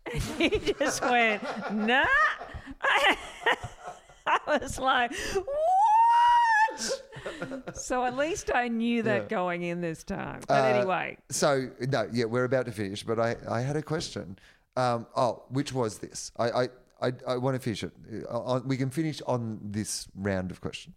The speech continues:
Speaker 1: Sure.
Speaker 2: Is that, if that's okay?
Speaker 1: Round of questions,
Speaker 2: Well,
Speaker 1: okay.
Speaker 2: it's about the idea of what's,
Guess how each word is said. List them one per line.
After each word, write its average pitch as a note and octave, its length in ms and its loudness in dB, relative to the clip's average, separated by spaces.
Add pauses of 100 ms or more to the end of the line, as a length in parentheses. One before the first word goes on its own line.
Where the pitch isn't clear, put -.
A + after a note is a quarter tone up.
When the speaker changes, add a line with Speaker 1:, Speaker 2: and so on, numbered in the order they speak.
Speaker 1:
Sure. D3+ 400 -4
Speaker 2:
Is G#2+ 120 -8
that, G#2 140 -2
if G#2 100 -4
that's E3+ 160 -2
okay? F#3+ 100 0
Speaker 1:
Round B3 360 2
of E3 120 -4
questions, C3 500 -8
Speaker 2:
Well, C#3 320 2
Speaker 1:
okay. - 300 -6
Speaker 2:
it's F3 220 -2
about C3+ 640 2
the C3+ 120 2
idea G#2 520 2
of G2+ 220 -4
what's, - 640 -4